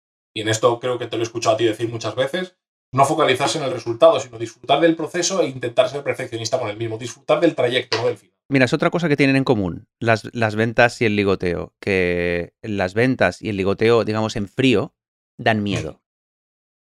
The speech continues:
Speaker 2: Y eso, eso, eso es, es de esas cosas que, que lo hace también muy potente y como muy misterioso para la gente que no lo ha probado nunca. Porque muchas veces es peor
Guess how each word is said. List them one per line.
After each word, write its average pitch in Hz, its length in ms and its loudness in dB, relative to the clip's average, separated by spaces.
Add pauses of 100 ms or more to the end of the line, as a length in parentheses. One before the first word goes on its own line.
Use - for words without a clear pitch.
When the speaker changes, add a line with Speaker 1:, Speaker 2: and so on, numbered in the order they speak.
(260)
Speaker 2:
Y 139 160 4
eso, 156 540 6 (540)
eso, - 300 -2
eso 190 180 2
es, - 200 0
es 156 140 0
de 160 100 6
esas 160 260 2
cosas 165 360 0
que, 135 240 2
que 135 100 2
lo 131 80 6
hace 135 180 0
también 143 340 0
muy 143 180 2
potente 160 640 2
y 123 60 -8
como 127 200 0
muy 139 140 2
misterioso 143 800 0
para 120 200 2
la 104 100 4
gente 139 460 0
que 113 100 -2
no 104 100 0
lo 123 60 6
ha 120 60 2
probado 110 320 4
nunca. 98 480 -4 (640)
Porque 120 460 4
muchas 139 360 2
veces 170 480 -2
es 131 300 -4
peor 113 600 4